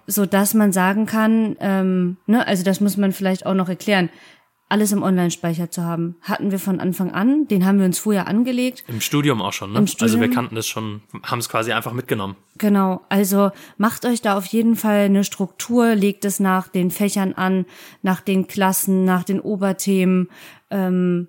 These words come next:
Speaker 1: ja, wie, es kommt ja immer ein bisschen aufs, aufs Fach drauf an, aber
Speaker 2: Ja,
Speaker 1: bei
Speaker 2: ich meine,
Speaker 1: Sport
Speaker 2: ganz, ganz konkret haben wir es ja im Studium schon so gemacht, dass wir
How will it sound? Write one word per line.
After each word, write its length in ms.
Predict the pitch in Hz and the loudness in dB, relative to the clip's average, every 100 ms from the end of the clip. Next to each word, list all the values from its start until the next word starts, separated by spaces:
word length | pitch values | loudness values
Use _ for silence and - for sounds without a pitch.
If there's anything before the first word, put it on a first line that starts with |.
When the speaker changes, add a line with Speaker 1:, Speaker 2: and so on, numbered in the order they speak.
| - | -6
Speaker 1:
ja, 280 | 202 185 170 | 0 0 0
wie, 180 | - 190 | -4 -6
es 100 | - | -6
kommt 220 | - 190 | -2 0
ja 80 | 180 | 0
immer 160 | - 185 | 0 0
ein 80 | 175 | 0
bisschen 240 | 180 185 | -2 -4
aufs, 340 | - 170 - | -4 -8 -10
aufs 220 | - 180 - | -10 -12 -8
Fach 220 | 190 - | -8 -8
drauf 320 | 165 160 - | -8 -8 -6
an, 200 | 175 165 | -4 -4
aber 220 | 190 175 | -4 -4
Speaker 2:
Ja, 140 | 180 98 | -2 -2
Speaker 1:
bei 80 | |
Speaker 2:
ich 100 | 101 | -2
meine, 140 | - 110 | -2 2
Speaker 1:
Sport 100 | 110 | 2
Speaker 2:
ganz, 280 | 113 - - | 0 -4 -4
ganz 260 | 113 113 | -4 -4
konkret 560 | - 110 - 123 160 - _ _ | -6 -8 -2 -2 -4 -10 _ _
haben 220 | - 104 104 | -12 -8 -6
wir 60 | |
es 100 | 110 | -4
ja 80 | 110 | -4
im 80 | 98 | -6
Studium 360 | - 120 135 | -4 -4 -4
schon 200 | 127 123 | -4 -6
so 100 | 117 | -4
gemacht, 340 | 120 113 110 - | -2 -2 -4 -6
dass 160 | 104 | -8
wir 380 | - 110 104 104 | -4 -2 0 -2